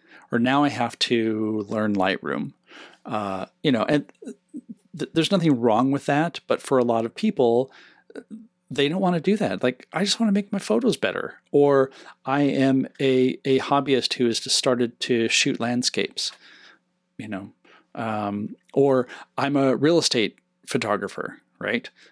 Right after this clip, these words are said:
Uh, w-, one of the cool things in Luminar, this was also in Luminar four, and, and it, uh, translates over to Luminar A I. It actually,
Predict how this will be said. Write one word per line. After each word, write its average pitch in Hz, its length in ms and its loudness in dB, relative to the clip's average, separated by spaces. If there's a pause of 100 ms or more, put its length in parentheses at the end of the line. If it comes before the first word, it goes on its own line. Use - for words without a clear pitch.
(100)
Uh, 120 60 -2
w-, 123 260 0
one 147 180 2
of 143 60 2
the 139 80 2
cool 147 400 2
things 135 400 2
in 120 160 2
Luminar, 123 440 2
this 120 160 -4
was 120 120 -2
also 123 280 2
in 113 120 -2
Luminar 101 340 -4
four, 127 360 2
and, 107 200 -4
and 113 220 -4
it, - 120 -6 (140)
uh, 113 200 0 (180)
translates 117 440 -2
over 107 160 -2
to 107 60 -4
Luminar 104 640 -6
A 110 160 -4
I. 131 260 2
It 113 140 -2
actually, 113 460 -2